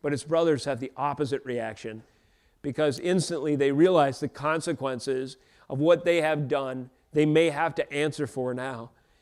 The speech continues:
"You mean the brother that we sold into slavery to those marauding band of Ishmaelites twenty-two years ago now holds our lives in his hands?" There's nothing more terrifying for them, for them in the moment than this realization.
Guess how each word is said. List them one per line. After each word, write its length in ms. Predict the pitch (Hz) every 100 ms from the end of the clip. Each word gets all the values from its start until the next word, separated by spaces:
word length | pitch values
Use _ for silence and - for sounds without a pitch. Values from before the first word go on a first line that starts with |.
| _ _
"You 120 | -
mean 180 | 147 156
the 80 | 151
brother 520 | 127 151 160 175 170
that 120 | -
we 120 | 147 147
sold 480 | - 151 156 165 156
into 360 | 165 165 - 170
slavery 640 | - 160 160 156 175 190 - _ _ _
to 140 | - 160
those 240 | 165 156
marauding 640 | 160 151 151 156 170 175 160
band 440 | 160 160 175 170
of 100 | 160
Ishmaelites 640 | 165 - 180 170 165 170 -
twenty-two 440 | 156 180 175 170
years 320 | 160 160 175
ago 360 | 180 180 190 190 - _ -
now 320 | 151 170 165
holds 280 | 165 185 151
our 260 | - 175
lives 460 | 165 143 143 185 156
in 80 | 196
his 160 | 185
hands?" 460 | 190 202 214 220 190 _ _ _ -
There's 280 | 151 139
nothing 320 | 156 185 180 180
more 140 | 165
terrifying 640 | 156 185 202 190 170 165
for 120 | 156 165
them, 440 | 185 202 180 180
for 140 | - 175
them 340 | 180 180 165
in 140 | 165 160
the 80 |
moment 400 | 156 160 160 151
than 200 | 123 127
this 220 | 127 143 135
realization. 840 | 131 131 123 123 123 117 120 120